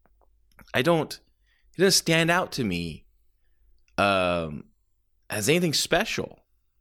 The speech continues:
to be honest. And again, this whole thing with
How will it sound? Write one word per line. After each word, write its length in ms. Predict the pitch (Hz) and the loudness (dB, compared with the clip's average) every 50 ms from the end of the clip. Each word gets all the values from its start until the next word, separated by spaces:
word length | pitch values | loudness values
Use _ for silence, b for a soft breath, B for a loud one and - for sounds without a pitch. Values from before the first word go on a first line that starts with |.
| _ _ _ _ | _ _ _ _
to 100 | - 107 | -4 0
be 100 | 98 95 | 2 4
honest. 640 | 101 143 185 160 101 65 - - - - - - _ _ _ _ _ _ _ _ - _ _ _ _ _ _ _ _ _ _ _ _ _ _ _ | 4 4 4 2 0 -2 -6 -6 -6 -6 -6 -10 _ _ _ _ _ _ _ _ -20 _ _ _ _ _ _ _ _ _ _ _ _ _ _ _
And 100 | - 131 | 2 2
again, 360 | 147 151 147 156 123 104 95 98 | 2 4 2 2 2 2 0 -2
this 200 | 104 110 - - | -2 -2 -2 0
whole 200 | - 156 156 160 | 2 2 2 4
thing 200 | 160 165 151 143 | 2 0 2 2
with 220 | 117 104 - | 0 0 -2